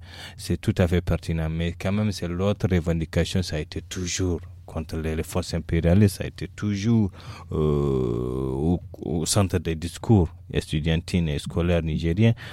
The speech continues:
Donc, j'aurais bien voulu que cette fois-ci, que, euh, que la réflexion soit plus approfondie, parce que nous ne sommes pas dans le même contexte. Aujourd'hui, nous sommes dans un contexte où l'impérialisme s'est mué dans ce contexte de globalisation où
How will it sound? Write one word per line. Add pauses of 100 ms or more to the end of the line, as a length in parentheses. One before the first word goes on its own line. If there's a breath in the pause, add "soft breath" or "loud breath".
(220 loud breath)
Donc,
j'aurais
bien
voulu
que
cette
fois-ci, (420 loud breath)
que, (520 loud breath)
euh, (1000)
que
la
réflexion
soit (280)
plus
approfondie,
parce
que
nous
ne
sommes
pas
dans
le
même
contexte.
Aujourd'hui,
nous
sommes
dans
un
contexte
où
l'impérialisme (300 loud breath)
s'est
mué
dans
ce
contexte
de
globalisation
où